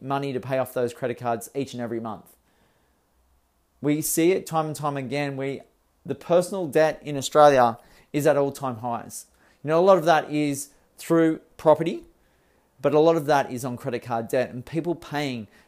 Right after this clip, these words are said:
ten, fifteen, twenty percent on their credit cards, people getting out personal loans. And obviously there are times, like I said, that people get into difficult circumstances. There might be a job loss, there might be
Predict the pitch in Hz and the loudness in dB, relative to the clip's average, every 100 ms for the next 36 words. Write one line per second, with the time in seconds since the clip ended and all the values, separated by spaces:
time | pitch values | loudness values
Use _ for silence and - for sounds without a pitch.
0 | - - 160 143 117 - 151 - 147 123 | -18 -8 -6 -6 -8 -6 -6 -6 -6 -6
1 | 117 - 151 160 139 - 135 123 120 - | -8 -8 -8 -8 -8 -8 -6 -6 -8 -4
2 | 127 120 131 123 123 - - _ _ - | -4 -2 -2 -2 -4 -16 -20 _ _ 0
3 | 170 165 156 147 139 120 - 139 131 131 | 2 2 0 -2 -4 -6 -4 -2 -2 -6
4 | 120 123 127 123 - - _ _ _ _ | -4 -4 -6 -8 -12 -16 _ _ _ _
5 | 160 220 359 - 226 180 160 147 131 143 | -2 -2 0 0 4 6 4 4 4 4
6 | 143 147 139 131 151 170 147 135 - 135 | 4 0 -2 0 2 2 0 -2 0 0
7 | 131 - _ _ _ - 151 151 170 165 | 0 -4 _ _ _ 0 0 2 0 4
8 | 156 147 139 131 _ _ _ - 160 151 | 2 2 -2 -10 _ _ _ 0 2 2
9 | 127 160 113 160 156 - 156 143 135 147 | 2 0 0 -2 -2 0 0 0 -4 -6
10 | 120 107 107 131 127 127 123 117 110 151 | -8 -8 -6 -4 0 0 0 -2 0 0
11 | 139 147 135 - - _ _ _ 127 123 | 2 2 0 -6 -18 _ _ _ -6 -2
12 | 131 117 127 120 117 | -2 -2 -2 -2 -2